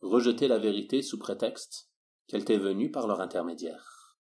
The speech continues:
Ensuite, l'auteur, rahimahullah ta'ala, mentionne dans le passage suivant la manière d'adresser le conseil,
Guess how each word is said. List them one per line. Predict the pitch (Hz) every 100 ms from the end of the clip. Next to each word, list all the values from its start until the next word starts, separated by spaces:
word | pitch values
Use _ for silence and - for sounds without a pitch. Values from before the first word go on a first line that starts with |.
| _
Ensuite, | 110 - 165
l'auteur, | 151 160 170 151
rahimahullah | 139 135 131 117 123 120
ta'ala, | 117 110 135 160
mentionne | 123 - 131 139
dans | 117
le | 110
passage | 120 - 127
suivant | - 104 98 - _ _ _ _
la | 110 120
manière | 127 127 127 180 226 - - _ _ _ _
d'adresser | 113 120 120 - 143
le | 110
conseil, | 110 101 - 107 131 113 -